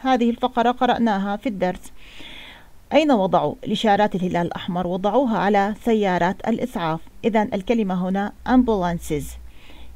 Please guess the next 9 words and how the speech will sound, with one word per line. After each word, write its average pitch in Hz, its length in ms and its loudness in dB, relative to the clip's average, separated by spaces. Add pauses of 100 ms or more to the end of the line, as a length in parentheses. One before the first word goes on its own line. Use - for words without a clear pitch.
(140)
كرمز 233 420 4
لحماية 233 600 2
من؟ 214 260 0 (520)
من 254 160 6
الذي 214 400 2
يكون 214 280 0
في 208 120 -6
سيارة 180 380 0 (100)
الإسعاف؟ 160 500 -4